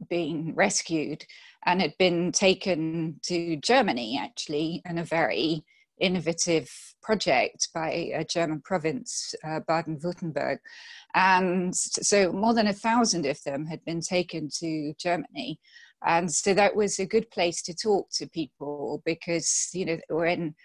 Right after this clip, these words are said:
a safe setting. And, um, and so I went to speak to some of them. And the stories that they told me were just so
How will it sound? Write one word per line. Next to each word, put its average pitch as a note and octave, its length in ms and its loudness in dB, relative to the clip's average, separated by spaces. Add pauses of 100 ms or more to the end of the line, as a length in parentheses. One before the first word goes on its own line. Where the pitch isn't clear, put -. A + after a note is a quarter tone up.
(240)
a E3+ 60 -2
safe F3+ 440 4
setting. E3 880 -2
And, D#3 600 -2 (540)
um, D#3+ 680 2
and F3 100 -4
so F#3+ 140 0
I - 20 2
went G3+ 260 2
to F#3+ 120 -6
speak - 680 0 (340)
to - 140 0
some D#3+ 260 -2
of D#3 180 -4
them. - 280 -6 (120)
And D#3+ 400 0 (360)
the G3 80 2
stories G#3 580 6
that F3+ 140 2
they F#3 160 2 (480)
told A3+ 380 2
me C#3 280 -2
were F3 180 -4
just - 420 0
so F#3+ 520 2